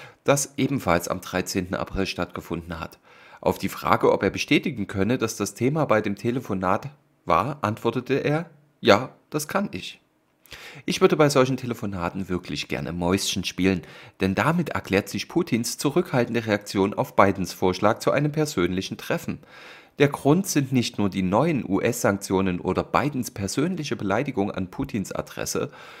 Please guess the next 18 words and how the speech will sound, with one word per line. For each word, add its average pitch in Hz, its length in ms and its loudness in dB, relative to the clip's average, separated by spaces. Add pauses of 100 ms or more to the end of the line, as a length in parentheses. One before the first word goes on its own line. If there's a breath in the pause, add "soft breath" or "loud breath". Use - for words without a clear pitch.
(160 loud breath)
sondern 170 380 6
die 151 100 0
generelle 110 560 4
Frage, 85 420 -2
worüber 95 380 -2
Putin 147 420 0
mit 117 180 -4
jemandem 101 380 0
sprechen - 460 -6
soll, 107 240 4
der 110 160 2
einen 101 260 2
Putschversuch 131 640 -2
bei - 140 2
einem 101 180 0
Verbündeten 151 640 0
Russlands 110 500 -2
unterstützt, 104 800 -4